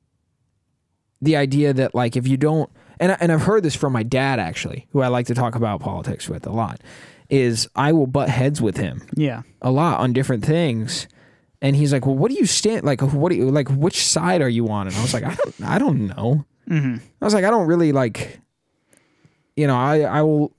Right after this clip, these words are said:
Speaker 1: I'll lean where I, where I want to, but I have to come to a point of reason with it, right?"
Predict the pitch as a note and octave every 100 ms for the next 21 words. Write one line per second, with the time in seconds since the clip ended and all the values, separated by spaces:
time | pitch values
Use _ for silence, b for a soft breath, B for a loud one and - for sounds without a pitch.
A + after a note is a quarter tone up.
0 | _ - D3+ D3 D#3+ F3 E3+ C3+ D3+ C#3+
1 | C#3 C3+ A#2+ C3+ C3+ B2+ A2+ C#3 E3 D3
2 | - A#2+ G#2+ B2+ D3+ _ _ _ _ _
3 | _ - C3 C#3 D3 C#3 B2+ D3+ C#3 B2
4 | - C3 B2 G2+ D3+ F#3 - - - -
5 | - - G#2 B2+